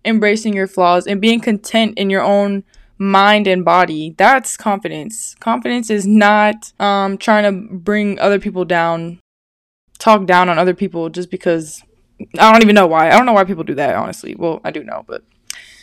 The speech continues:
when you're confident, you're not talking down on people, um, or trying to make people feel less of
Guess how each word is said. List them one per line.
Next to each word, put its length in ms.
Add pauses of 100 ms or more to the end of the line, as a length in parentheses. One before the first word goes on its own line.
(120)
when 140
you're 120
confident, 400
you're 120
not 260
talking 580
down 200
on 140
people, 560 (400)
um, 300
or 100
trying 220
to 40
make 240
people 640
feel 360
less 360
of 600